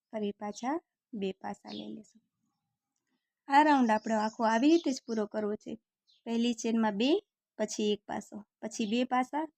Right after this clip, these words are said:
પછી એક પાસો, પછી બે પાસા, પછી એક, પછી બે, પછી એક, પછી બે,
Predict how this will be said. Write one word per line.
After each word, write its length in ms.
પછી 320
એક 160
પાસો, 280
પછી 320
બે 120
પાસા, 400
પછી 380
એક, 80
પછી 300
બે, 100
પછી 340
એક, 100
પછી 360
બે, 100